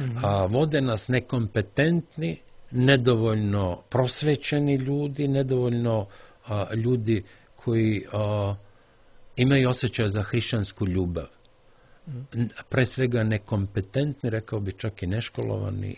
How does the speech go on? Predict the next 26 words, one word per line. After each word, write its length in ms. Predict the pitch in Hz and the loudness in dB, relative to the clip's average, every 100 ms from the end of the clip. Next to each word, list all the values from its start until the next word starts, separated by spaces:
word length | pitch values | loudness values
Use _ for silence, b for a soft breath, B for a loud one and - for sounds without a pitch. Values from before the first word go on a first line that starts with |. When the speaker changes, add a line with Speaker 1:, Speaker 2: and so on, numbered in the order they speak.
| - | -8
Speaker 2:
i, 60 | |
i, 460 | 90 87 85 92 85 98 | -8 -8 -8 -8 -6 -6
i 80 | |
bez 340 | 82 101 90 - | -2 -2 -2 -4
tog 260 | 107 90 90 | -6 -4 -4
nekog 360 | 90 - 78 | -6 -8 -8
šireg 440 | - - 98 80 78 | -8 -4 -4 -4 -6
dijapazona, 800 | 82 - 82 78 87 127 139 110 b b b b | -8 -8 -10 -6 -4 -2 -4 -6 b b b b
a, 160 | - 92 - | -8 -8 -8
da 180 | 87 98 | -6 -4
vide 500 | 90 120 113 90 71 b b - | -2 -2 0 -2 -4 b b -14
šta 260 | - 131 | -6 -4
se 160 | - 101 | -4 -6
sve 240 | - 107 | -2 -2
dešava 640 | 95 120 - 117 113 101 - - | 0 -2 -2 -2 0 -2 -6 -8
i 140 | 110 | -6
da 160 | 107 113 | -4 -2
iskoriste 920 | 107 - - 127 156 175 110 - 104 | -4 -6 -4 -2 2 2 0 0 0
nas 380 | 101 107 92 - | 2 4 2 -2
koji 220 | - 90 | -6 -6
smo 180 | - 85 | -4 -8
tamo, 400 | - 69 65 - - - | -6 -12 -12 -20 -20 -4
u 100 | 92 | 0
najpozitivnijem 960 | 98 143 - 110 87 - 104 98 90 78 | 0 0 -4 -6 -8 -6 -2 0 -2 -4
smislu 380 | - 80 80 | -8 -10 -10
reči. 340 | 71 67 - | -12 -14 -18